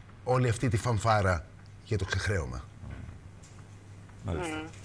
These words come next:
Speaker 2: Ναι, γιατί και η Χούντα υποτίθεται ότι μας άφησε χωρίς χρέος, αλλά από την άλλη μεριά δεν εξόδεψε και τίποτα για να έχει χρέος, που σημαίνει ότι, ε, είναι πάρα πολύ σχετικές και οι έννοιες, νομίζω, έτσι. Βέβαια, στην πρακτική, δεν ξέρω, μαθηματικά προσεγγίζοντας, ε.
Speaker 1: Σχετικές δεν είναι. Το, το, το «δεν έχω χρέος»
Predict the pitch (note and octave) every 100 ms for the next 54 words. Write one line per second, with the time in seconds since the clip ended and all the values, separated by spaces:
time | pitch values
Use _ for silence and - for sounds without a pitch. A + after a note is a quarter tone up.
0 | - - - C#3 A2 G#2+ G#2 A#2 A2 F2
1 | D3+ D3+ A2+ F2 F#2 G#2+ A#2 F#2+ F2 G2
2 | F#2+ F#2+ F#2 C3 G2+ G2 F#2+ F2+ B2 B2+
3 | A2+ F#2+ E2 G2+ A#2 A#2+ A#2 A#2+ A#2 B2
4 | C#3+ C#3+ C#3 B2+ D3+ D3+ E3+ E3 - A3
5 | F3 G#2+ F#2 F2+ F#2+ F2 E2+ E2+ E2 -
6 | A2+ D3 E3 - A#2+ A#2 A2 B2+ C#3+ D3+
7 | C#3+ C#3+ A#2 - - - - - - -
8 | - - A2 A#2+ G2+ C#3+ C#3 D3 C#3+ C3+
9 | B2 A#2+ - - A#2+ A2+ A2 B2 G#2+ F2+
10 | D#2 D#2+ A2+ G#2+ G#2 A#2 G2+ F#2 - A2+
11 | C3 G#2+ G#2+ A2 A2 - D3 D3 A2+ G#2+
12 | A2 G2+ G2+ G#2+ F#2+ C3 A#2+ G2 A#2 A2
13 | D3+ G#2 G#2 A#2+ - - A2 G2+ D3+ D#3
14 | G3 G3 C#3+ G2+ G2+ G2 A2 G2 A2 G#2
15 | C3+ F3 - G#2+ - B2+ G2+ F#2 G#2+